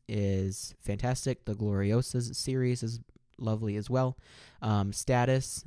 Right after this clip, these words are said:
Strawflower, and Amobium, those are, like, my three O G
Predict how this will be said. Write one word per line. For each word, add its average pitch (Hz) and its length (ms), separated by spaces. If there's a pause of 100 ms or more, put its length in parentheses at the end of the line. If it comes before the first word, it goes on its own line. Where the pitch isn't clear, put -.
(100)
Strawflower, 110 680
and 107 140
Amobium, 107 760 (140)
those 110 260
are, 110 80
like, 101 300
my 101 160
three 107 680 (280)
O 104 160
G 101 500